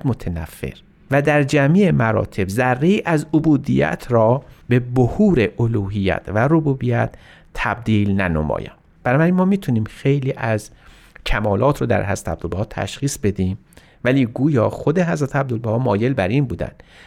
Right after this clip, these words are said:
که جمیع کمالات ایشون طائف حول عبودیت ایشون، یعنی محویت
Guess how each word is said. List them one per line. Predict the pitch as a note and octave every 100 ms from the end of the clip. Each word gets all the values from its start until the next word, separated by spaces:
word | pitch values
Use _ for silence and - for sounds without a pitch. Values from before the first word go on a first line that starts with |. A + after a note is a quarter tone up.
| -
که | -
جمیع | G#2+ A2 A2 D#3 F#3+
کمالات | - B2 G2 - G2 G2 G2 G2 -
ایشون | F#2 D#2+ - A2 D3+ D#3
طائف | B2 G#2+ - D#3+ - A#2 B2 C#3+ - - -
حول | - - C3 F#3+ D#3 C3 B2+ C3+ - - C3+
عبودیت | A#2 A2+ G2 G2 A#2+ -
ایشون، | F#3 D#3+ - D3 C#3 C#3+
یعنی | - F#2+ G#2 D3+ F#3 E3 E3 D#3+ - - A2+
محویت | A2+ G2+ F#2+ F#2 F#2+ F2